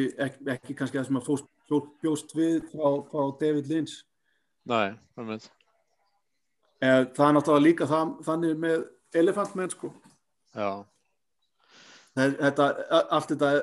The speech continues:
Speaker 1: eft-, aftur og bak reykur og allt þetta dót, sko, sem er svona hans trademark.
Speaker 2: En hérna, eh, en, en hver, já, hver, en áttu þér einhverja svona uppáhalds furðumynd?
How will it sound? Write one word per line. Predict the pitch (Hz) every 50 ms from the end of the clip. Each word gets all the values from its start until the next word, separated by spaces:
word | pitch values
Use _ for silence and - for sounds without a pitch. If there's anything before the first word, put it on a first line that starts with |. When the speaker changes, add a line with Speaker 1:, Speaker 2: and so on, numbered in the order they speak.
| - -
Speaker 1:
eft-, | 165 156 151 - -
aftur | - 151 147 - - 156 147
og | 160
bak | 160 143 -
reykur | 147 147 143 139 143 139 139 - - 156 143 143
og | 143
allt | 139 -
þetta | 147 143 135
dót, | 120 - 147 156 151 - -
sko, | - - 156 147 - - - _ _ _ _ _ _ _ _ _
sem | - 147 147
er | 147 143 143
svona | - 156 151 147 147 - -
hans | 143 139 147 151 143 - - - _ _ _ _ _ _ _ _ _ -
trademark. | - 143 147 165 160 165 165 156 - - - _ _ _ _ _ _ _ _ _ _ _ _ _ _ _ _ _ _ _ _ _ _ _ _ _ _ _ _ _ _ _ _ _ _ _ _ _ _ _ _ _ _ _ _ _ _ _ _ - - -
Speaker 2:
En | 117 117 117
hérna, | 120 127 120 127 127 127 123 120 123 123 - - - - -
eh, | - - - 131 127 131 131 127 - _ -
en, | - 143 127 117 139
en | 147 123
hver, | 135 143 147 151
já, | 151 139 131 123 120 120
hver, | - 147 143 131 135 _ _ -
en | 151 156 139 135 131 131 147
áttu | 147 143 139 127 - 160 156
þér | 151 151
einhverja | 151 156 170 156 139
svona | 160 147 151 190
uppáhalds | 190 - - 226 202 220 190 156 - - - - - - - - _ _ _ _ _ _ _ _ _ _ _ _ _ _ _ _
furðumynd? | - 185 180 180 160 123 107 - - -